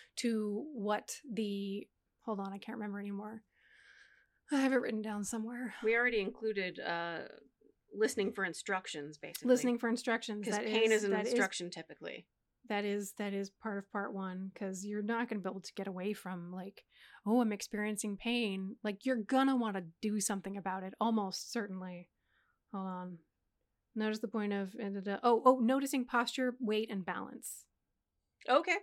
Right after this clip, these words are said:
Speaker 2: so we're gonna do proprioception next.
Speaker 1: Proprioception is next, yeah.
Speaker 2: So interoception was this episode. Proprioception is the next episode.
Speaker 1: Yeah.
Speaker 2: Cool.
Speaker 1: Because in my experience, that was more difficult for me.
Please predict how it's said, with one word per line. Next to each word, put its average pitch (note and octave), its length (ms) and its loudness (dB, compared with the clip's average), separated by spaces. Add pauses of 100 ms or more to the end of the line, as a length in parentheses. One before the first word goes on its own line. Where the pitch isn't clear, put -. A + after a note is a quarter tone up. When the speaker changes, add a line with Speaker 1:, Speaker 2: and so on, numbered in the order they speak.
Speaker 2:
so A3+ 120 2
we're G#3+ 120 2
gonna G#3+ 160 6
do G#3 140 4
proprioception F3+ 680 -2
next. - 380 -12 (120)
Speaker 1:
Proprioception G3+ 680 -2
is F#3+ 100 -12
next, - 300 -14
yeah. F3+ 140 -8 (300)
Speaker 2:
So E3 180 -6
interoception C4 920 2
was G#3+ 300 -2
this F3+ 180 -6
episode. D#3+ 680 -8
Proprioception F3+ 920 -6
is E3 140 -10
the E3+ 100 -10
next E3+ 240 -8
episode. - 480 -10 (720)
Speaker 1:
Yeah. G#3+ 260 0 (420)
Speaker 2:
Cool. D#4 560 4 (340)
Speaker 1:
Because C4 560 6 (420)
in G#3+ 160 0
my G#3 280 4
experience, G3+ 720 -2 (200)
that G3+ 240 2
was G#3+ 100 -2
more G#3 160 2
difficult G3+ 480 -4
for G#3 120 -2
me. G3+ 320 -2